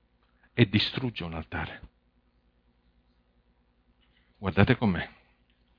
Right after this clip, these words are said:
Ed è l'altare di Baal. Is-, quello che fa Gedeone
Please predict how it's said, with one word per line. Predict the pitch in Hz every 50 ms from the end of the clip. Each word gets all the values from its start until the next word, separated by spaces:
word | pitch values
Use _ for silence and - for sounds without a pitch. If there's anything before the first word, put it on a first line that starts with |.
| _ _ - - - - - -
Ed | 110 110 107 120 110 117
è | 135 156 151 139
l'altare | 123 113 113 110 - - 120 120 120 120
di | 113 113
Baal. | 98 92 - - - - - - - - _ _ _ _ _ _ _ _ _ - - - - - - _ -
Is-, | 107 110 101 117 120 - 110 110 -
quello | - 123 120 117 123 113
che | - 120
fa | - - 123 117
Gedeone | 107 107 107 - 104 95 87 85 87 95 120 -